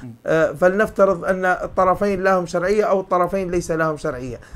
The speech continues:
Speaker 2: في حال، في الحالتين هناك حقوق للمدنيين، هذه الحقوق يجب أن تستوفى من الطرفين.
Speaker 1: مهم.
Speaker 2: آه، وهذا ما يهمني الحقيقة. آه، أولًا قانون ال-، القانون رقم سبعة وثلاثين سنة أربعة وسبعين بشأن ق-، قانون العقوبات العسكري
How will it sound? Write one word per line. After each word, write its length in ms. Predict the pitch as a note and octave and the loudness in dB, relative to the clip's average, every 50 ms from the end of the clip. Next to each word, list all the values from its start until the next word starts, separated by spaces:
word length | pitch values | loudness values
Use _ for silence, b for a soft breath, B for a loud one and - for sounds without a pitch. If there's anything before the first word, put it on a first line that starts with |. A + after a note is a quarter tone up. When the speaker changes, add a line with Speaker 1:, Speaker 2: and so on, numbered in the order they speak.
| B B B - | B B B -8
Speaker 2:
في 140 | - D#3 D3+ | -6 -6 -4
حال، 320 | - - G3+ G3 - - | 0 4 4 4 4 2
في 60 | - E3+ | -4 -8
الحالتين 560 | D#3+ - F#3+ F#3 F3+ F3 F3 - A3+ A3 F#3+ | -4 -2 0 0 0 0 -2 -2 -2 -2 -2
هناك 320 | E3 F#3 G3+ G#3+ G3+ - | 0 0 0 0 0 -2
حقوق 520 | - - G#3 G3+ - A#3+ F#3 - - - C#3 | -4 -6 -6 -4 -2 0 -2 -2 -4 -6 -6
للمدنيين، 760 | C3+ D3 D3 D#3 E3 D3+ E3 D#3+ D#3+ F3 G3 A3 A#3 A3+ A3 B B _ _ _ - | -6 -4 -4 -4 -4 -2 -2 -2 -2 -2 -2 -2 -4 -4 -6 B B _ _ _ 0
هذه 240 | - G3 G3 F3+ F3+ | 2 2 4 4 2
الحقوق 460 | F3+ - - F3 - A3 A3 - - | 0 -2 -6 -4 -2 -2 -2 0 0
يجب 280 | G3 G3 F#3+ E3 F3 F3 - | -2 -2 0 -2 -4 -4 -4
أن 120 | G3+ F#3 E3+ | -4 -4 -4
تستوفى 480 | - - - - A3 G3+ D3+ B2+ - | -6 -12 -4 0 0 0 0 0 -2
من 240 | C3 C3 D#3+ G#3 A3+ | -4 -4 -2 -2 -2
الطرفين. 580 | A#3+ A3+ - A3+ A3+ G#3 F#3 - D3 B2 G#2+ G2 - _ - | -2 0 2 4 4 4 4 2 -2 -8 -12 -12 -16 _ -14
Speaker 1:
مهم. 240 | A#2 G#2 G#2 C3+ - _ _ - | -12 -12 -12 -12 -14 _ _ 0
Speaker 2:
آه، 160 | D3+ D3+ D3+ | 2 2 4
وهذا 420 | D3 D3+ D#3 F3 A3+ B3 A3+ A#3 | 4 4 6 8 8 8 8 6
ما 120 | A3 A3 A3+ | 4 4 2
يهمني 420 | G#3+ F#3+ E3+ F3+ D#3+ C#3 B2+ B2+ | 2 2 2 0 -2 -4 -6 -6
الحقيقة. 580 | B2 - - C#3+ - - C3+ C3+ - D#3+ G3 B B B B B _ - | -8 -8 -10 -10 -8 -8 -8 -4 -4 -4 -6 B B B B B _ 0
آه، 120 | D#3 D#3+ E3 | 2 4 4
أولًا 380 | E3 - G#3+ A#3 A3+ G#3+ G#3 | 6 6 6 8 8 6 6
قانون 500 | G3+ - - F#3+ F3+ F#3 G3+ G3 F3+ F3 | 2 2 4 4 4 4 4 2 2 0
ال-، 220 | F3 E3 D#3 D#3 D#3+ | 0 0 0 0 2
القانون 680 | F3+ E3+ D#3 D3+ D3+ D3+ D3 - E3+ E3 F3+ G3+ F#3 | 2 2 2 2 2 -2 -2 0 0 0 2 2 2
رقم 220 | F3 F3 - E3+ D#3 | 2 2 2 -2 -2
سبعة 260 | - F#3 D#3+ D3+ D3 | -2 0 0 2 0
وثلاثين 520 | D3 - C#3+ C#3+ C#3+ - G3+ G3+ F#3+ E3+ | 0 0 -2 -2 -2 0 0 0 0 -2
سنة 260 | C#3 - E3 D#3 D3 C3+ - | -2 -2 -2 -2 -2 -2 -6
أربعة 360 | F3 D#3+ D#3 D#3 C#3+ C3+ C#3 | -4 -2 -2 -2 -2 -2 -4
وسبعين 380 | C#3 C3+ - C#3+ C3 E3 F3 D3+ | -4 -2 -2 -2 -2 -2 -4 -4
بشأن 280 | B2+ - F3 D#3+ D3 C3+ | -2 -2 -2 -2 -2 -4
ق-، 160 | - - B B B B B B B _ - | -8 -12 B B B B B B B _ -2
قانون 220 | D#3 D#3+ F3+ F3 | -2 0 0 0
العقوبات 500 | D3+ C#3+ C#3 - D#3 D3 E3+ E3+ E3 - | -2 -2 -4 -4 -2 0 0 0 0 0
العسكري 580 | C#3 C3 C#3+ F#3+ G#3 - - G#3+ G#3 A3+ A3+ | -2 0 0 0 0 0 0 0 0 0 -2